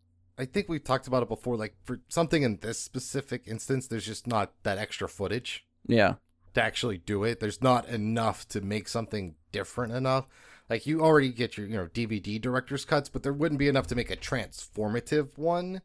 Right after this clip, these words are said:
Speaker 2: Right.
Speaker 1: So, I mean, could we start seeing them just releasing the director's cut version when they put it on their streaming service as well? Like, the one you would already normally get included in maybe a Blu-ray version?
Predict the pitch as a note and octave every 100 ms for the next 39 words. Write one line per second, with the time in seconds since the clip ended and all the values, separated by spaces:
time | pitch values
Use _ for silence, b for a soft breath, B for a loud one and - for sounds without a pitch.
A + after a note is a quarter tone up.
0 | - G#2 G#2 G2+ - D3 A2 _ - D#3
1 | B2+ - - - C#3+ - C#3+ - D3 C#3
2 | C3+ C3+ B2 A2 A2 - A#2 A2+ A2 B2
3 | B2 A#2+ - - - A#2 F#2+ G2+ - B2
4 | - C3+ - B2+ B2+ C3 A2 A2 G#2 -
5 | A#2 G#2+ A2 G2+ - - A2 A2+ - B2+
6 | A#2 - A2+ G#2+ - G2+ G#2+ A#2 A2+ b
7 | B2 B2 B2+ A#2+ C3+ C3 B2 A2+ A2+ G#2+
8 | G#2+ A2+ A2+ G#2 G2 G#2+ F#2+ - G#2 A2+
9 | A2 G#2+ G#2+ G#2+ A2+ A2 A2+ A#2+ A#2+ A2+
10 | - B2 C3 D3 D3